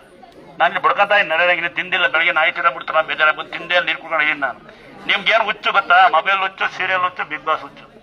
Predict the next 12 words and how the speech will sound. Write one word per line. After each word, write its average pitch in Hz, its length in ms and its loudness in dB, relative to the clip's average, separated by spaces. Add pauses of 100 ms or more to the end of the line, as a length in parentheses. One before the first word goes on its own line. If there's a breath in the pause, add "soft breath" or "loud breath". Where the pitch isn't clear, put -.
(300)
ಏನೋ 202 220 4
ಹೇಳ್ತಾ 202 420 2
ಇರಲ್ಲ, 185 180 4
ಯಾರು 165 320 4
ನಾವು 165 220 0
ಗೊತ್ತೇ 175 340 -4
ಇಲ್ಲ. 139 120 -4 (500)
ಸಾಕ್ಷಾತ್ 202 480 -2
ದೇವ್ರು 185 160 -8
ಕೊಟ್ಟು 180 200 -6
ಮಾಡೋ 165 140 -2
ನಾನೇ, 151 240 0